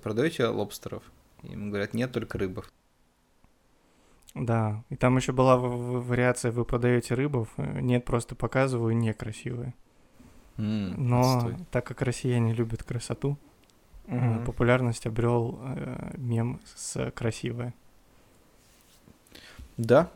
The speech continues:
Speaker 1: да, именно так. Э, что думаешь вообще об этом всем?
Speaker 2: А, мне очень нравится, а, мем сам по себе, и вопрос очень хороший, настолько, что его можно,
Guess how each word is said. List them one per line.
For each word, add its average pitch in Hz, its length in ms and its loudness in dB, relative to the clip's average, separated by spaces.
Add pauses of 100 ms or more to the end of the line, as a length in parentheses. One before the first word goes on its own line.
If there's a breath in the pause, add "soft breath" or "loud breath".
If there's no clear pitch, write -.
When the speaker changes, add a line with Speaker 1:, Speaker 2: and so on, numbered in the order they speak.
Speaker 1:
да, 110 180 6
именно 139 220 2
так. - 300 -2 (120)
Э, 101 400 4 (1200)
что - 200 -4
думаешь 110 340 4
вообще - 220 -12
об 120 80 -8
этом - 160 -8
всем? - 260 -12 (340)
Speaker 2:
А, 123 200 0
мне 120 220 4
очень 143 240 2
нравится, 127 500 0 (1040)
а, 107 460 0
мем 113 340 2
сам 104 280 -2
по 127 120 -4
себе, 127 480 -2
и 120 100 -2
вопрос 120 440 0
очень 117 240 -6
хороший, 120 600 -4
настолько, 123 500 -2
что - 180 -6
его 113 120 2
можно, 113 500 -2